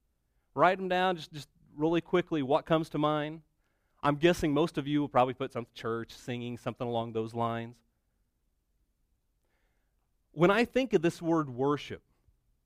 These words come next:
I go back to a time when I was in college. I was probably about a junior, and there was this little small country church that was on the outskirts of Charleston, Illinois,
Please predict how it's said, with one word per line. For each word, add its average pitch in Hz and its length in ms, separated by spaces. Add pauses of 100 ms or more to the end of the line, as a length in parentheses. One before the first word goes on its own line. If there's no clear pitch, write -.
(560)
I 185 100
go 185 180
back 170 400
to 147 300
a 135 60
time 160 320
when 139 100
I 143 60
was 147 140
in 139 60
college. 143 600 (340)
I - 60
was 143 100
probably 170 240
about 147 180
a 120 60
junior, 120 680
and 135 120
there 247 80
was 285 140
this 160 180
little 220 140
small 185 480
country 196 440
church 143 680
that 127 180 (340)
was 143 280 (1000)
on 220 160
the 180 80
outskirts 180 500
of - 100
Charleston, 180 500
Illinois, 156 640